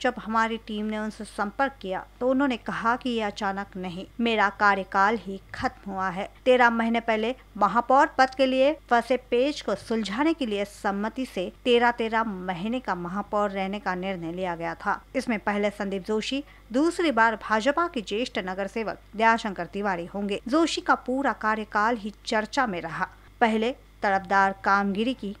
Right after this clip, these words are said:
बड़े निर्णय के लिए, इसके बाद कोरोना काल में तुकाराम मुंडे और संदीप जोशी की जुगलबंदी भी दिखाई दी। संदीप जोशी के साथ ही मनीषा कोठे ने भी उपमहापौर का इस्तीफा दिया है।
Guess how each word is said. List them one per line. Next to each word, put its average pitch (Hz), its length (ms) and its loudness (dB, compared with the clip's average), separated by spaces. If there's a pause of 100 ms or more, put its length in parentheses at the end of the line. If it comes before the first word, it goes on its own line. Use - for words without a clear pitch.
(140)
बड़े 202 320 2
निर्णय 208 400 0
के 175 160 -8
लिए, 180 220 -8 (520)
इसके 285 280 2
बाद 254 380 6
कोरोना 226 420 0 (140)
काल 220 380 4
में 220 260 -2 (100)
तुकाराम 208 420 4
मुंडे 214 360 -4
और 262 140 2
संदीप 196 380 -6
जोशी 208 320 -6
की 208 180 -6
जुगलबंदी 214 600 -2
भी 226 80 -8
दिखाई 185 400 -8
दी। 175 180 -10
संदीप 254 300 4
जोशी 262 320 6
के 226 140 -4
साथ 226 460 2
ही 226 60 -2
मनीषा 202 400 -4
कोठे 208 360 -6
ने 226 120 -4
भी 220 200 -2
उपमहापौर 196 800 -2
का 190 240 0
इस्तीफा 214 440 -6
दिया 185 240 -4
है। 190 160 -4